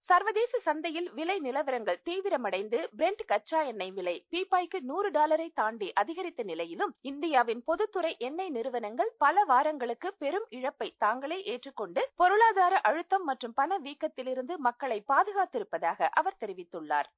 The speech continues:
பொருளாதார ஸ்திரத்தன்மை, மக்கள் நலன் இரண்டையும் ஒரு சேர பராமரிப்பதில் இந்தியா பிரதமர் திரு நரேந்திர மோடியின் தலைமையில் தொடர்ந்து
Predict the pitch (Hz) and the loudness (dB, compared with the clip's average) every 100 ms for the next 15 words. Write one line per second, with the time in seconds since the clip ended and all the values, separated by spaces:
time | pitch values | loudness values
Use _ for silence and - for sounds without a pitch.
0 | - 311 302 269 247 220 233 - 370 427 | 0 2 6 4 4 0 -2 -4 -4 -2
1 | - 220 294 523 247 277 - 403 247 208 | -4 -2 -4 -2 -2 0 2 0 2 0
2 | 247 247 262 320 330 330 403 233 311 349 | 0 -2 -4 -2 -2 -4 -2 -2 -2 -2
3 | 392 427 403 208 214 226 196 214 240 508 | -4 -4 -2 0 0 -2 -6 -6 -8 -8
4 | - 285 285 240 160 - - 311 403 427 | -10 -10 -4 2 4 2 0 0 -2 -4
5 | - 220 196 247 403 415 330 220 202 180 | -4 -4 -2 -2 -2 -2 -4 -4 -6 -8
6 | 160 220 196 269 247 381 - - 339 415 | -8 -4 -4 -6 -8 -8 -2 4 4 4
7 | 427 | 0